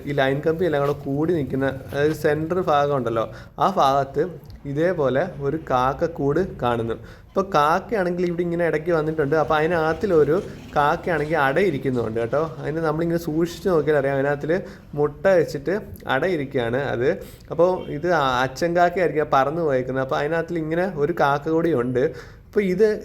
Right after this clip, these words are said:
ഞാൻ കണ്ടപ്പോൾ തന്നെ എനിക്ക് വളരെയധികം ആശ്ചര്യം തോന്നി. എത്ര ഇതിലായിട്ടാണ് അത് കൂട് വെച്ചേക്കുന്നത് നോക്ക്. എത്ര ക-, ചുള്ളിക്കമ്പും ഇതെല്ലാം കൂടെ ചേർത്തിട്ട് ഫുള്ളായിട്ട് അതിനകത്തിൽ നല്ല അടിപൊളി ഒരു കൂടുണ്ടാക്കിയിരിക്കുന്നു. പക്ഷേ ഇത്, ഏഹ്,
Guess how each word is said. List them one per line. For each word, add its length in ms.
ഞാൻ 180
കണ്ടപ്പോൾ 480
തന്നെ 180
എനിക്ക് 240
വളരെയധികം 560
ആശ്ചര്യം 460
തോന്നി. 200
എത്ര 280
ഇതിലായിട്ടാണ് 580
അത് 60
കൂട് 240
വെച്ചേക്കുന്നത് 400
നോക്ക്. 240
എത്ര 180
ക-, 100
ചുള്ളിക്കമ്പും 600
ഇതെല്ലാം 400
കൂടെ 220
ചേർത്തിട്ട് 540
ഫുള്ളായിട്ട് 720
അതിനകത്തിൽ 320
നല്ല 220
അടിപൊളി 400
ഒരു 160
കൂടുണ്ടാക്കിയിരിക്കുന്നു. 880
പക്ഷേ 240
ഇത്, 100
ഏഹ്, 360